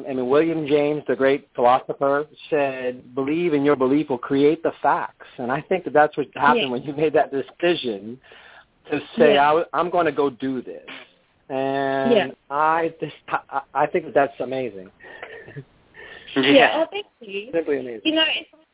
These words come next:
Speaker 2: it's, um, it's kind of the, the way that I've seen my life is, you know, I've made these decisions, and once I've made these decisions, then I've focused on that and I've worked towards that. And what I find is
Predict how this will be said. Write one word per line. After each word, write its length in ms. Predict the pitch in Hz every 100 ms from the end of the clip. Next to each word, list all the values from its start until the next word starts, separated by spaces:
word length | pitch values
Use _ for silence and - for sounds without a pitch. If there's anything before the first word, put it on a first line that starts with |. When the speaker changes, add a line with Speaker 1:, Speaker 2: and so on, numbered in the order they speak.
| _ _ _
Speaker 2:
it's, 380 | 311 320 _ _ 330
um, 400 | 302 285 277 - -
it's 200 | 311 - -
kind 280 | 330 349 349
of 200 | 330 285 - _ -
the, 200 | 302 285 -
the 100 | 294 277
way 220 | 294 311
that 120 | 294
I've 180 | 262 247 -
seen 500 | 269 262 254 226 220 - _
my 240 | 226 226
life 400 | 220 254 262 208 208
is, 160 | 226 208
you 100 | 240
know, 100 | 226
I've 200 | 214 226
made 280 | 254 254 247
these 200 | 247 220 208
decisions, 640 | 214 - 247 233 208 202 202
and 140 | 226
once 180 | 247 240
I've 140 | 254 240
made 260 | 226 214 214
these 160 | 208 202
decisions, 600 | 202 - 240 220 202 196 196
then 180 | 214 208
I've 220 | 202 202 - - - _ _ -
focused 460 | 254 254 240 -
on 120 | 220 208
that 160 | 196
and 120 | 208
I've 180 | 214 208
worked 400 | 220 226 233 - _ _ -
towards 380 | 214 226 233 -
that. 280 | 202 175 165 - - - -
And 120 | 233
what 140 | 262 269
I 100 | 262 -
find 420 | 269 294 311 277
is 240 | 226 214